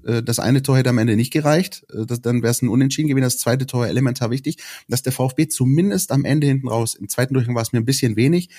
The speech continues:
aber zumindest dann ab der achtundachtzigsten noch zwei, drei Impulse nach vorne gesetzt hat, war halt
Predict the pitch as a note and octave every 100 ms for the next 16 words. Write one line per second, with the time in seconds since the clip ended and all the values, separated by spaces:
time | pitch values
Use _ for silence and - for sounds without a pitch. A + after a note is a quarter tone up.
0 | - - A#2+ C3+ C#3 C3+ C3+ - - C#3
1 | C3+ C#3 - C#3 - B2+ - A#2+ C3 B2
2 | B2+ C#3 C3+ B2 G#2+ B2 D3 A2+ G#2 G#2
3 | - G#2+ A2 G#2+ G#2